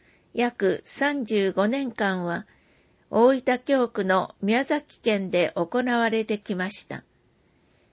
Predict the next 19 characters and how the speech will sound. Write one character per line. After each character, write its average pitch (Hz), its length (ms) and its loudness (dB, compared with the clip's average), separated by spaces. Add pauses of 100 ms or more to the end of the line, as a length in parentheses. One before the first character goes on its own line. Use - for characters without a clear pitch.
(300)
主 - 240 0
任 262 280 0
司 240 200 -6
祭 202 340 0
や 175 220 -2 (400)
幼 220 140 6
稚 269 160 2 (100)
園 240 280 2
の 202 200 2
園 269 200 -2
長 208 280 2
と 196 180 0
し 196 140 -6
て 202 160 0
働 240 440 -2
き 226 120 -6
な 220 160 -2
が 185 120 -2
ら、 165 200 -4